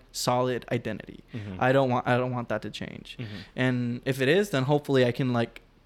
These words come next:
Speaker 1: be aware of it and realize that that's not what I want my identity to be.
Speaker 2: Mm-hmm.
Speaker 1: So it's just, like, choosing what you want it and then being solid on, like,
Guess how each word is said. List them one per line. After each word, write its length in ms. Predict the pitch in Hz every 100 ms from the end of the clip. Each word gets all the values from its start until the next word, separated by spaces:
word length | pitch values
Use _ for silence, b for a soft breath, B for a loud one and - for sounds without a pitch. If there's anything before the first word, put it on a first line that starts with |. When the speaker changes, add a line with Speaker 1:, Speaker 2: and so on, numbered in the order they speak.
| -
Speaker 1:
be 140 | 139
aware 340 | 135 123 120 120
of 100 | 117
it 300 | 127 131 -
and 400 | 123 120 123 127 - -
realize 340 | 180 127 123
that 100 | 117
that's 200 | 123 120 120
not 140 | 110
what 140 | 113
I 60 | 117
want 200 | 117 117
my 100 | 120
identity 340 | 123 139 151 135
to 40 |
be. 260 | 151 170 143 B
Speaker 2:
Mm-hmm. 140 | 127 113
Speaker 1:
So 120 | 131
it's 160 | 131 131
just, 160 | 143
like, 260 | 147 123 - - _ _
choosing 480 | - 170 165 135 123
what 180 | 117 123
you 100 | 120
want 240 | 117 110 107
it 80 | - _ _ _ - _ _ _ _ -
and 160 | 127
then 160 | 127 127
being 240 | 131 131
solid 360 | 123 123 123 117
on, 160 | 120
like, 300 | 107 101 -